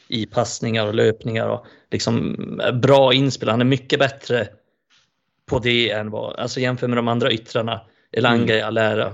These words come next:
Speaker 1: ung såklart, men Rashford, eh, även, eh, liksom,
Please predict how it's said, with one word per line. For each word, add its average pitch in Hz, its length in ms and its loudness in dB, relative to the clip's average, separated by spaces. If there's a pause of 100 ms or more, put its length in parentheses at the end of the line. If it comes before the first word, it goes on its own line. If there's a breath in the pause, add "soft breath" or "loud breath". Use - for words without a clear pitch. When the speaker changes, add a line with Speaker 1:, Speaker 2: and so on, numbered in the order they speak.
Speaker 1:
ung 113 220 -2
såklart, 104 420 -4
men 110 220 -2 (480)
Rashford, 110 680 2
eh, - 300 -4 (680)
även, 110 560 2
eh, 107 380 -4
liksom, 104 460 -8